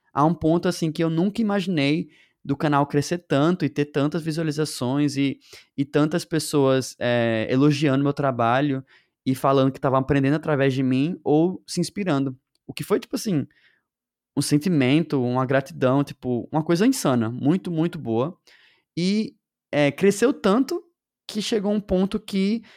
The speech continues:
oportunidades começaram a surgir, né? E aí, uma das oportunidades foi com a Unity, que a Unity justamente viu que eu tava fazendo isso e eles queriam que eu meio que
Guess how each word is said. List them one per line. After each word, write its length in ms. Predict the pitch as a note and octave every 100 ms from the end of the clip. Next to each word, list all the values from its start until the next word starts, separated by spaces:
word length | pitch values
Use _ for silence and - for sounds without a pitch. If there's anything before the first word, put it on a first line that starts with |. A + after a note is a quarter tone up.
| _ _ _
oportunidades 640 | D#3 D#3 E3+ F#3 E3 A3
começaram 320 | - D#3 C#3 A#2+
a 20 |
surgir, 480 | C3+ G#2+ G#2 A2 _ _ _
né? 240 | - C3 D#3 _ _ _ _ _ _ _ C3+
E 140 | C3+
aí, 300 | C3 C3+ C#3+
uma 220 | D3+ D3
das 120 | C#3+ C#3+
oportunidades 760 | D3 D3+ D3+ C#3 F3+ C4 - _ _ _ _
foi 640 | - E3 D#3 E3 - -
com 200 | - E3+
a 60 | F#3+
Unity, 560 | A#3 F3 D#3+ - A#2+ - _ _ _ _
que 100 | -
a 60 | D3+
Unity 400 | D3+ D3+ D#3 D#3+
justamente 580 | C#3 F#3 G#3+ F3+ D#3 D#3
viu 260 | C3 E3
que 80 | -
eu 60 | G#3
tava 240 | D#3 C#3+
fazendo 500 | C3+ D3+ C3+ C#3+ D#3
isso 540 | B2 C3+ D3 - C#3 B2 _ _ _ _ -
e 80 | D3+
eles 200 | D#3 D#3
queriam 340 | E3+ D#3 D#3+
que 160 | E3 E3+
eu 60 | E3
meio 280 | E3 E3
que 340 | E3 F3+ F3+